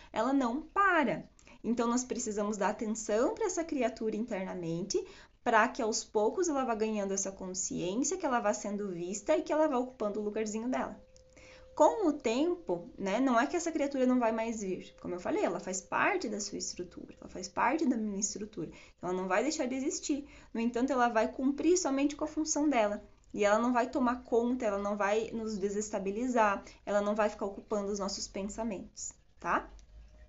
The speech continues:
Então, esse, esse trabalho de a gente observar as criaturas e de trabalhar com elas é essencial.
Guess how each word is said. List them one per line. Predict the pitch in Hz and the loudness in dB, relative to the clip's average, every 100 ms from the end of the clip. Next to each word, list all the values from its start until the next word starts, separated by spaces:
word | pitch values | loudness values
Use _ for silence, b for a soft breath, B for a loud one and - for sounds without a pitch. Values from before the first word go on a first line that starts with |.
| - - | -12 -6
Então, | 208 214 247 B B B - | 2 4 4 B B B -4
esse, | - 202 294 339 294 254 226 - | 4 6 6 4 2 4 4 4
esse | 240 277 | 2 2
trabalho | 294 247 196 190 185 170 160 165 | 0 2 6 8 8 4 -2 -4
de | - 208 | -2 -2
a | |
gente | 208 208 | 0 -4
observar | 170 - 180 170 170 262 | -4 -4 -4 0 4 4
as | 381 | 2
criaturas | - 311 277 240 196 | 0 0 0 0 -2
e | 190 | -2
de | 180 | -6
trabalhar | 185 170 170 170 208 349 | -6 -4 -2 2 2 2
com | - | 0
elas | 208 247 254 | -2 0 0
é | 247 | 0
essencial. | 254 285 277 311 - 294 208 247 | -2 -2 -2 -2 0 0 0 -2